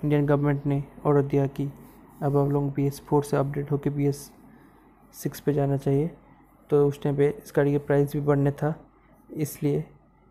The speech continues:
ये गाड़ी और नहीं बिकती, तो इसलिए company ने इस गाड़ी को India में discontinue कर दिया।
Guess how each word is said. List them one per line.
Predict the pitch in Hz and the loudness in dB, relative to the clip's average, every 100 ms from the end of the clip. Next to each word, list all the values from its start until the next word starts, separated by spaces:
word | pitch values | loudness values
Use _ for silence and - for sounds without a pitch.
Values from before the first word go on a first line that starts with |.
| _ - | _ -8
ये | 143 | 0
गाड़ी | 143 147 | 0 2
और | 147 147 | 2 2
नहीं | 147 139 | 0 0
बिकती, | 139 - 156 156 - - _ | -2 -2 -6 -6 -8 -20 _
तो | - | -4
इसलिए | 139 - 143 143 | -4 -2 0 0
company | 143 139 143 139 139 | 0 -4 -2 0 0
ने | 139 156 - _ _ _ - | -2 -4 -12 _ _ _ -8
इस | 139 - | -2 0
गाड़ी | 139 | 0
को | 139 147 | 0 -2
India | 151 143 143 | 0 0 2
में | 143 156 - - | 0 -2 -8 -6
discontinue | 156 143 160 143 147 147 147 147 - _ - | -2 -2 -2 -2 -2 0 0 -4 -20 _ 0
कर | 143 | 2
दिया। | 139 135 127 | 2 0 -2